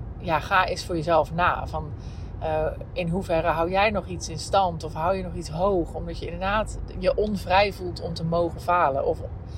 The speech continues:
je onvrij voelt om te mogen zeggen, "Ja, dit is niet gelukt." Als het nou gaat over een huwelijk, over een bedrijf, over je baan, over een opleiding. Of over een doel wat je aan het nastreven bent, waar je tegen iedereen over hebt geroepen.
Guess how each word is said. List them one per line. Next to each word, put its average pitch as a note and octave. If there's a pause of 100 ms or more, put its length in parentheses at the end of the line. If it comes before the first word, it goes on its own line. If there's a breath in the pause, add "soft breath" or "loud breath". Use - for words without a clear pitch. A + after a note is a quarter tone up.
(160 loud breath)
je -
onvrij F3+
voelt F3+
om F3+
te E3+
mogen E3+
zeggen, E3+
"Ja, E3
dit E3
is E3+ (260)
niet F3
gelukt." F#3+ (380 loud breath)
Als D#3+
het -
nou E3
gaat E3+
over D#3+
een D#3
huwelijk, E3+
over D#3+
een D#3+
bedrijf, D#3+
over E3
je D#3
baan, E3
over D#3 (460 loud breath)
een F#3
opleiding. D#3 (760 loud breath)
Of -
over F3
een E3
doel G#3+
wat F3+
je F3+
aan -
het D#3
nastreven D3+
bent, D3+
waar D#3
je D3+
tegen D3+
iedereen D3+
over D#3
hebt D3+
geroepen. D#3